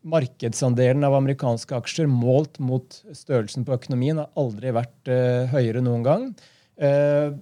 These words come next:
så, så aksjemarkedet er heller ikke spesielt billig, og det betyr i prinsippet at en god del av den forventede avkastningen frem i tid, den har vi fått allerede.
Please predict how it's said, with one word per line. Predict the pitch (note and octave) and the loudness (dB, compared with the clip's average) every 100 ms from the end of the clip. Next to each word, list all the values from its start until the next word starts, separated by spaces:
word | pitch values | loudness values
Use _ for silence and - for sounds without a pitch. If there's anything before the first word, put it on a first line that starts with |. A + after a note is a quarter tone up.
| _ | _
så, | - E3+ F3+ | 2 4 4
så | - D#3 | 0 -2
aksjemarkedet | - - D#3+ D3+ E3 E3 | -4 -2 0 0 -2 -2
er | C#3 C#3 D3+ | 2 2 0
heller | C3 C#3 C#3 | -2 -4 -8
ikke | D3+ | -8
spesielt | A#2 C#3 A#2+ C3 B2 | -4 -2 0 -2 -2
billig, | B2+ A#2 C3 | -4 -4 0
og | |
det | C3+ | 0
betyr | D#3 D#3+ F#3 G#3 B3+ E3 - _ _ | 0 -2 0 4 4 2 -4 _ _
i | D3+ | -6
prinsippet | E3+ E3 - C3+ - G3+ | -4 -6 -4 -8 -4 0
at | E3 - | 0 0
en | D#3 | -6
god | C3+ C#3 D3+ E3 | -8 -6 -4 -4
del | C#3+ C3 C3 | -2 -2 -2
av | C3+ | -6
den | C#3 | -8
forventede | E3 C3 A#2+ A2+ - D3+ | -4 0 0 -2 -2 0
avkastningen | C#3+ A#2 - B2+ - C3 C3 D#3 | 0 -4 -8 -8 -8 -6 -4 -4
frem | - E3 C3 C#3+ | -4 0 2 2
i | |
tid, | C#3+ G#3+ A#3+ F#3 - _ _ | -2 0 0 -2 -8 _ _
den | D3 D3+ | -4 -2
har | D3+ C#3+ B2 | -2 -6 -4
vi | C#3+ D3 | -4 -6
fått | - - C#3+ C3 - - _ _ - | -10 -8 -6 -6 -10 -20 _ _ -2
allerede. | B2 B2+ C3 A#2 A#2 | 0 2 0 -4 -6